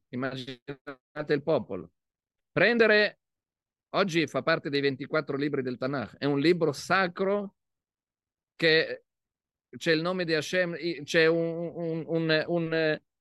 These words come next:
un libro intero, il Midrash di Er-, tu-, tutte le spiegazioni. Ha preso la Megillah, quella originale scritta per mano di Irmia,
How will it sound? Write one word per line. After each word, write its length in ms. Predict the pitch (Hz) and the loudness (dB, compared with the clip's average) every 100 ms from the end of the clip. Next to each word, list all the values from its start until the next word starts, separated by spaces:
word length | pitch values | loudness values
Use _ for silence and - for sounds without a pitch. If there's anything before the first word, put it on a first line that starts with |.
| - | 0
un 140 | 143 | 4
libro 260 | 180 185 180 | 6 6 4
intero, 420 | 160 180 190 156 | 2 4 6 6
il 100 | 143 | 2
Midrash 420 | 143 139 165 143 | 0 0 0 -2
di 120 | 151 | -2
Er-, 240 | 160 160 139 | -2 -2 -6
tu-, 180 | 220 - _ | -12 -12 _
tutte 280 | 254 226 226 | -6 0 2
le 100 | 202 | 2
spiegazioni. 500 | - 190 180 196 - _ | 2 2 0 -2 -10 _
Ha 140 | 151 151 | -4 -4
preso 480 | 180 214 240 208 202 | 0 4 4 2 -2
la 80 | |
Megillah, 500 | 180 170 151 175 156 | -2 -4 -2 0 0
quella 280 | - 208 190 | 0 0 2
originale 760 | 180 180 156 165 185 190 156 127 | 4 2 2 -2 -2 -2 -2 -4
scritta 480 | - 190 165 - 135 | -4 -4 -4 -6 -6
per 220 | 147 139 | -4 -4
mano 360 | 143 160 160 | -4 -4 -4
di 100 | 139 | -2
Irmia, 580 | 135 127 123 120 139 165 | 0 0 -2 -2 -4 -6